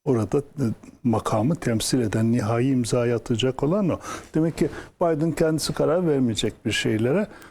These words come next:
O uluslararası sistem karar verecek. Bunun o operasyonel, e,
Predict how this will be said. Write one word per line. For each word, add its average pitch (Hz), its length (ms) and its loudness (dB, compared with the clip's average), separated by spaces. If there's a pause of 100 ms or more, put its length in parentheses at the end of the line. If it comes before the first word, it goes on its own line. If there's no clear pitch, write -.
(120)
O 143 180 2
uluslararası 127 760 0
sistem 123 580 -2 (220)
karar 110 380 0
verecek. 160 420 0 (580)
Bunun 147 420 2
o 180 320 -2
operasyonel, 147 1160 2
e, 135 280 2